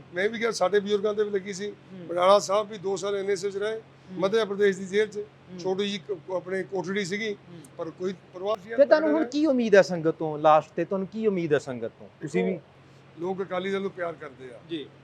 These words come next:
Speaker 1: ਅਕਾਲੀ ਦਲ ਨੂੰ ਬਹੁਤ ਦਿਲੋਂ ਚਾਹੁੰਦੇ ਆ।
Speaker 2: ਹੂੰ।
Speaker 1: ਉਹ, ਉਹਨਾਂ ਦੇ ਮਨ 'ਚ ਇੱਕ ਤੜਫ ਆ
Speaker 2: ਜੀ।
Speaker 1: ਵੀ ਅਕਾਲੀ ਦਲ ਤਕੜਾ ਹੋਣਾ ਚਾਹੀਦਾ, ਅਕਾਲੀ ਦਲ ਮੂਹਰੇ ਆ ਕੇ ਪੰਜਾਬ ਦੀ ਆਵਾਜ਼ ਉਠਾਵੇ, ਸਿੱਖਾਂ ਦੀ ਜਿਹੜੀ ਹੈਗੀ ਆ ਆਪਣੇ ਨੁਮਾਇੰਦਾ ਜਥੇਬੰਦੀ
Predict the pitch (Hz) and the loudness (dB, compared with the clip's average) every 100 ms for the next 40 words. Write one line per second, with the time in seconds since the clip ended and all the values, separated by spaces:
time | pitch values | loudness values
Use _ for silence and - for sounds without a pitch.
0 | 156 165 175 185 180 185 165 247 214 175 | -14 -10 -8 -8 -8 -10 -10 -10 -8 -2
1 | 202 185 190 185 156 - 185 165 131 - | -2 -2 -6 -6 -10 -12 -18 -20 -20 -8
2 | - 220 208 214 214 190 180 185 208 196 | -4 -4 -2 -2 -2 -2 -2 -4 -4 -4
3 | 202 190 214 226 175 175 127 - - 175 | -6 -4 -2 -2 -4 -8 -8 -14 -20 -14
4 | 160 196 151 175 180 185 190 190 202 190 | -8 -6 -2 -2 -2 -2 -2 -2 -4 0
5 | 214 190 180 165 196 190 185 185 190 185 | 0 0 -4 -4 -6 -6 -6 -4 -4 -2
6 | 247 220 180 196 196 - - - - - | 2 2 2 0 -2 -8 -20 -20 -18 -10
7 | 180 170 175 175 185 196 196 170 170 180 | -2 0 2 0 -2 -4 -4 -4 0 2
8 | 196 185 151 156 156 135 - - - - | 2 -2 -10 -10 -10 -12 -18 -20 -16 0
9 | 214 208 226 262 180 202 202 185 202 202 | 2 4 4 2 2 2 2 -2 -2 -2
10 | 185 - - - - 175 180 190 180 165 | -2 -8 -20 -20 -10 -4 0 2 0 -4
11 | 165 170 185 202 190 180 196 190 190 202 | -6 0 2 2 0 -2 -4 -4 -4 -4